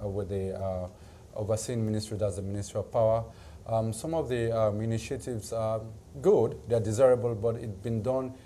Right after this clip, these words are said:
in a disruptive manner and in such a manner that does not really, um, favor investment in the, in the sector. So we want to look, um, uh, uh, beyond this election to see that, um,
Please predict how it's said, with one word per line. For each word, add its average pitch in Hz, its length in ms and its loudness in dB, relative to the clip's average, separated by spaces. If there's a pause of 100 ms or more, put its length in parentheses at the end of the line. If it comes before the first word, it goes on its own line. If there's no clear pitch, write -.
(120)
in 117 60 -6
a 113 60 0
disruptive 104 600 -2
manner 113 340 -2 (180)
and 107 180 -4
in 104 80 -4
such 117 340 -4
a 110 60 -8
manner 107 220 -4
that 98 180 -4
does 104 180 -4
not 117 220 -4
really, 107 320 -2 (480)
um, 104 320 -4
favor 117 340 0
investment 113 680 2
in 104 100 -8
the, 107 80 -6
in 113 80 -8
the 107 60 -6
sector. 113 340 -6
So - 160 -2
we 165 380 -2 (360)
want 120 320 -2
to 117 100 -8
look, 117 360 -2
um, 107 320 -4
uh, - 20 -6
uh, 117 380 -6
beyond 117 300 -2
this 117 160 -4
election 113 300 -4
to 107 100 -6
see 131 220 -8
that, 110 320 -4
um, 107 240 -4